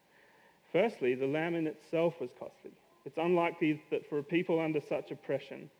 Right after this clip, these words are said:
there would have been too many spare, unblemished male lambs or goats lying around. This freedom journey was something in which they were invested very practically.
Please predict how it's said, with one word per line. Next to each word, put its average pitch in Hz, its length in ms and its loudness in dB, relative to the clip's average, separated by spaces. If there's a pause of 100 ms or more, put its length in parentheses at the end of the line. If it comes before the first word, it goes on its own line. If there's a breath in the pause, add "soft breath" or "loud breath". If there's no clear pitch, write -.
(400 loud breath)
there 131 100 2
would 147 140 6
have 147 100 0
been 139 180 0
too 160 220 -2
many 156 240 2
spare, 139 500 0
unblemished 131 540 -4
male 131 280 -4
lambs 123 340 -6
or 123 60 -4
goats 127 340 -6
lying 127 240 -12
around. - 360 -16 (1300 soft breath)
This 156 140 0 (180)
freedom 180 400 6
journey 139 360 0
was 127 180 -6
something 151 320 -4
in 143 80 -4
which - 200 -8
they 135 120 -2
were 131 140 0
invested 131 580 -6
very 135 220 -2
practically. 131 720 -10